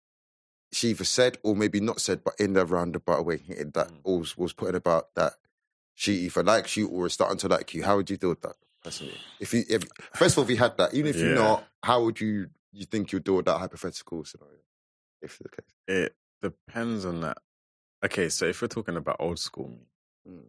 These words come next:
Speaker 2: <laughs> then, then it'll be different. I'll be kind of like, "Oh, yeah," like, but if you're saying you, you like me,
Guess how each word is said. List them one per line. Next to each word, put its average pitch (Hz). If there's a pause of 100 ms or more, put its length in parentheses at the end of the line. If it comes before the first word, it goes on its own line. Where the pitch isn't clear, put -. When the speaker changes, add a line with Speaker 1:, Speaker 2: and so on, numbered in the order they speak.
Speaker 2:
<laughs> -
then, 120
then 87
it'll 80
be 82
different. 73
I'll 80
be 82
kind 82
of 71
like, 71 (360)
"Oh, -
yeah," 82
like, - (580)
but -
if 113
you're 147
saying 139
you, 90
you 90
like 95
me, 73